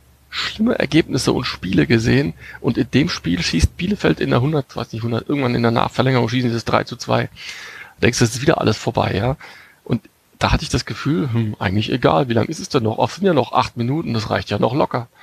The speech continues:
Das sind Gedankengänge, die mir in den zwanzig, dreißig Jahren davor nie gekommen sind.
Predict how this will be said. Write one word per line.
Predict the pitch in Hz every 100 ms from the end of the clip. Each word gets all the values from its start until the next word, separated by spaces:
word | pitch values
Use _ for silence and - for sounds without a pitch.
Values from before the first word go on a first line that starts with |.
| - - - _
Das | 156 -
sind | 131 -
Gedankengänge, | - 123 170 - 160 170 175
die | 147
mir | 143 -
in |
den | 127 123 127 -
zwanzig, | 135 156 - -
dreißig | - 147 151
Jahren | 135 139
davor | 139 - 156 160
nie | 143 151 175
gekommen | - - 160 180
sind. | - - 427 -